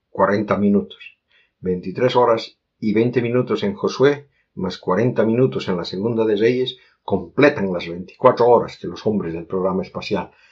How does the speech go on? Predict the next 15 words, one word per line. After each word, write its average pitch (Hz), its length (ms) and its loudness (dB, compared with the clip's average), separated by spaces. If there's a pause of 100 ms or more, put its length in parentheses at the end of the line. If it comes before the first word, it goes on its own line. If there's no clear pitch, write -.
(280)
tuvieron 98 400 0
que - 100 -10
añadir 95 380 -2
a 90 80 -2
la 90 60 -8
historia 90 540 0
como 90 220 -10
el 85 140 -14
día 98 260 -2
que - 80 -20
faltaba 90 480 -6
en 85 120 -14
el 82 120 -16
universo. 85 480 -8 (720)
Bueno, - 360 0